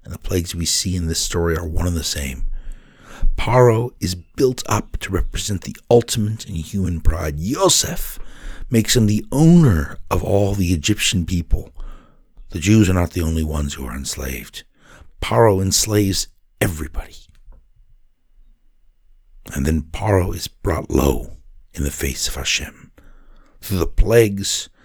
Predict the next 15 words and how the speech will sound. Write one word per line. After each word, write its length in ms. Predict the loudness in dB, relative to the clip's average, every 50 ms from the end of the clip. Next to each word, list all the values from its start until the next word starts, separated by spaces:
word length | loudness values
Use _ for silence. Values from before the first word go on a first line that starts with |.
| _ _ _ _
that 140 | -10 -8 -4
show 260 | -2 0 2 4 2
Hashem's 460 | 2 0 -2 -2 -2 0 0 -2 -4 0 2 2
power 400 | 2 4 2 0 0 0 -2 -4 -10 -14 -10 -8
in 80 | -6
the 100 | -6 -4
waters 400 | -2 0 0 2 2 2 0 -4
below 560 | -4 -4 -4 -4 -2 0 4 6 6 6 6
to 120 | 4 0 -2
the 120 | -6 -6
heavens 360 | -8 -8 -8 -6 -6 -6 -6
above 560 | -8 -10 -12 -6 -2 0 0 0 0 -2 -4 -8
to 120 | -10 -8
time 360 | -6 -6 -2 0 0 0 0 0
itself, 720 | -2 -4 -4 -2 -2 -2 -4 -8 -10 -12 -12 -12 -12 -14